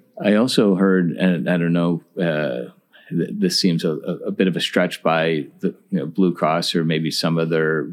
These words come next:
related companies in other states, that they weren't gonna cover if you're unvaccinated and contract covid, that they were gonna deny,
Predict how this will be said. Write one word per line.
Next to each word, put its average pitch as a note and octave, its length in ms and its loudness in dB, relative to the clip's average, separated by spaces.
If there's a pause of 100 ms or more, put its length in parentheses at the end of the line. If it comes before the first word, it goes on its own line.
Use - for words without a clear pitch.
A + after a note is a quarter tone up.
(160)
related F2 440 2
companies D#2+ 440 -2
in E2+ 60 0
other D#2+ 180 -2
states, A#2+ 360 0
that D2 140 -4
they F2+ 120 2
weren't F#2+ 300 2
gonna E2+ 220 0
cover E2 640 -2 (140)
if - 220 -2
you're G2+ 180 4
unvaccinated D#2+ 1000 0
and D#2+ 360 -2
contract E2 500 -2
covid, F2+ 460 2
that C2 180 -4
they F2 120 2
were E2+ 160 0
gonna D#2 240 -2
deny, D#2 720 -2